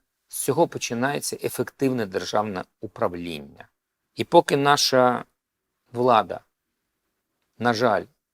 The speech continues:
по-справжньому з ворогом не воює, по-справжньому не займається ефективним державним управлінням,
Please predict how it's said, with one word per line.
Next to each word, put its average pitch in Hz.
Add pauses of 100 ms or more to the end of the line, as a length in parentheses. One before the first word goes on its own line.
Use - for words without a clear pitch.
по-справжньому 104
з 92
ворогом 104
не 113
воює, 98 (920)
по-справжньому 107
не 110
займається 107
ефективним 101
державним 95
управлінням, 123